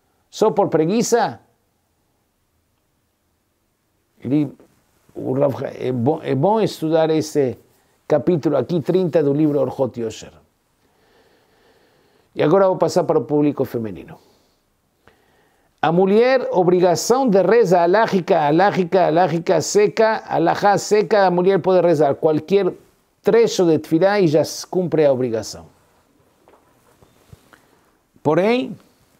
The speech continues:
as mais virtuosas de Israel, elas rezam, e as jovens principalmente, e aquelas que não estão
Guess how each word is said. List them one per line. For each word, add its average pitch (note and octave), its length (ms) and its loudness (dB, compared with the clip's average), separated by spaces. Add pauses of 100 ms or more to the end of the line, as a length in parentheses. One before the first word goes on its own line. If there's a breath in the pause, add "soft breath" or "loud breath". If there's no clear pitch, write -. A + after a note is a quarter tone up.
(1400)
as C#3+ 180 0
mais G3 380 2
virtuosas G3 720 2
de E3+ 80 0
Israel, F#3+ 600 2 (160)
elas C#3+ 320 0
rezam, E3+ 400 2
e C#3+ 60 0
as C3 100 0
jovens F#3+ 480 2
principalmente, E3 800 -2
e D#3+ 180 4
aquelas F#3 380 0
que F3+ 100 -2
não G#3+ 160 0
estão G3 420 -2